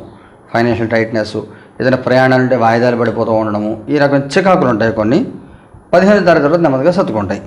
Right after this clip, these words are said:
ఫ్యూచర్ కార్డులో బిజీ బిజీగా ఉంటారు. వేరే ఊర్లు ప్రయాణాలు కానీ, ఏదైనా ఇది ఇన్వెస్ట్‌మెంట్ ఏదైనా చేయాలని ప్లాన్ కానీ, ఏదైనా కానీ మొత్తం మీద ఫుల్ టైట్ షెడ్యూల్ నడుస్తూ ఉంటుంది. ఇబ్బంది ఏమి ఉండదు. కుటుంబపరంగా, సామాజికంగా మీకు ఎలా ఉంటుంది?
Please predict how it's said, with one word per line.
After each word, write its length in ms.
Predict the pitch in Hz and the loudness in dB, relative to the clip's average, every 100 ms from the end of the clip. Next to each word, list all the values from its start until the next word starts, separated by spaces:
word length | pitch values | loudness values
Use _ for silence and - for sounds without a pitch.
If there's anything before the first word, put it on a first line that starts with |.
| - - - - - - - | -18 -20 -20 -20 -20 -16 0
ఫ్యూచర్ 300 | 214 214 185 | 2 4 4
కార్డులో 220 | 170 180 | 4 2
బిజీ 340 | 135 139 165 | 2 2 4
బిజీగా 360 | 165 156 151 156 | 2 2 2 4
ఉంటారు. 420 | 143 135 123 127 - | 2 2 2 0 -4
వేరే 280 | 113 123 | 0 2
ఊర్లు 280 | 131 123 120 | 2 0 -2
ప్రయాణాలు 480 | 113 113 117 117 117 | -2 0 2 0 0
కానీ, 360 | 110 110 110 113 - - - - | 0 0 -2 -6 -12 -20 -12 -6
ఏదైనా 200 | 113 120 | -2 0
ఇది 160 | 117 | 0
ఇన్వెస్ట్‌మెంట్ 500 | 117 113 123 - 120 | 0 0 -2 -2 -2
ఏదైనా 140 | 113 120 | -2 -2
చేయాలని 320 | 117 120 117 | -2 -2 -2
ప్లాన్ 420 | 104 113 110 113 | -2 -2 0 -2
కానీ, 300 | 110 107 107 - | -2 -4 -2 -2
ఏదైనా 280 | 147 160 | 2 2
కానీ 500 | 143 160 175 127 - - - - 147 | 2 2 2 0 -2 -8 -18 -6 -2
మొత్తం 200 | 156 180 | 2 4
మీద 160 | 170 | 4
ఫుల్ 300 | 170 190 196 | 2 0 2
టైట్ 260 | 175 160 160 | 2 0 0
షెడ్యూల్ 300 | 151 151 151 | -2 0 0
నడుస్తూ 320 | 131 135 131 | 0 -2 -2
ఉంటుంది. 500 | 127 113 117 196 - - - - 123 | -2 -2 -4 -4 -6 -16 -20 -12 -8
ఇబ్బంది 340 | 113 117 104 | -4 -2 -2
ఏమి 120 | 139 | 0
ఉండదు. 320 | 175 - - - - - - - - - - - - - | -2 -4 -10 -18 -20 -20 -20 -20 -20 -20 -20 -20 -14 0
కుటుంబపరంగా, 580 | 208 233 220 214 208 214 | 2 4 4 6 6 4
సామాజికంగా 600 | 175 151 143 127 127 175 | 4 2 2 2 0 0
మీకు 160 | 180 | 0
ఎలా 100 | 110 | -6
ఉంటుంది? 400 | - - - - | -8 -14 -16 -20